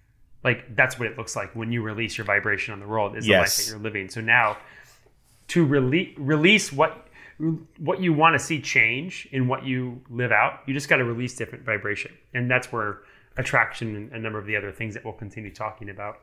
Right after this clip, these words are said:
Speaker 1: come into play. So just em-, just, like, accept you are vibration.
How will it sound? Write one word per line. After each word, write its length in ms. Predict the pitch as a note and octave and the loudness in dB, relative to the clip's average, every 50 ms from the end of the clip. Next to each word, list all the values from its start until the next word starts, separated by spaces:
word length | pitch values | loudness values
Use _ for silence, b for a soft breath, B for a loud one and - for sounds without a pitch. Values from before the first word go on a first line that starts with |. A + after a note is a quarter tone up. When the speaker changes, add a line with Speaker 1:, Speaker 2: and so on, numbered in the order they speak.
| _ _ _ _ - | _ _ _ _ -6
Speaker 1:
come 180 | - A2 G#2+ G#2+ | -4 -4 -4 -4
into 120 | G#2 G2 | -6 -8
play. 180 | - - A#2+ G2+ | -6 -6 -6 -4
So 120 | - A#2 | -4 0
just 240 | G#2+ D#3+ E3+ E3+ - | 2 2 2 4 2
em-, 240 | G3+ D#3+ B2 - - - b b b b b | 0 -2 -2 -4 -8 -14 b b b b b
just, 220 | - E3+ E3+ - F#3+ | 2 2 4 6 6
like, 280 | E3+ D3 - - - _ _ _ - | 4 4 4 0 -12 _ _ _ -4
accept 440 | C#3+ C3+ - - C#3+ A#2 - - - - - | -4 -2 2 4 2 2 2 0 -10 -6 -2
you 180 | B2 B2+ C3 | 0 0 2
are 180 | C3 B2 A#2+ A#2 | 4 4 4 4
vibration. 460 | A2+ A#2+ G#2+ A2 G2+ F#2 - - | 2 0 0 0 -2 -2 -4 -6